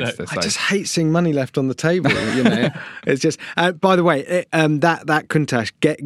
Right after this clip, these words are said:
Speaker 2: again, get onto the YouTube channel, um, or topgear dot com and watch, uh, Ollie Marriage's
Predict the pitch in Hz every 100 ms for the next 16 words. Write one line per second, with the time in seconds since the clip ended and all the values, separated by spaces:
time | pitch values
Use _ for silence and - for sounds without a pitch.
0 | 120 - - 139 151 131 113 151 143 143
1 | 156 127 - - 117 113 107 - 110 107
2 | 107 139 139 139 107 113 107 - 104 95
3 | - - - - 117 113 123 135 - -
4 | - - _ - 117 107 - 143 143 131
5 | 127 120 113 110 -